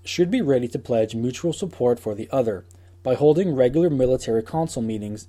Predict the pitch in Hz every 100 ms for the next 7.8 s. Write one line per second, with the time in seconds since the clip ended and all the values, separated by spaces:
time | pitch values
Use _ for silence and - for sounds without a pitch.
0 | - 120 120 113 120 113 110 107 107 98
1 | 95 160 160 - 95 - - - - -
2 | - - - - - - 151 247 208 190
3 | - 170 170 151 120 104 101 - - -
4 | 139 151 196 247 139 120 139 123 117 -
5 | 151 143 120 110 107 - 113 101 92 98
6 | 175 151 98 - - - - - - -
7 | - - - 139 156 147 170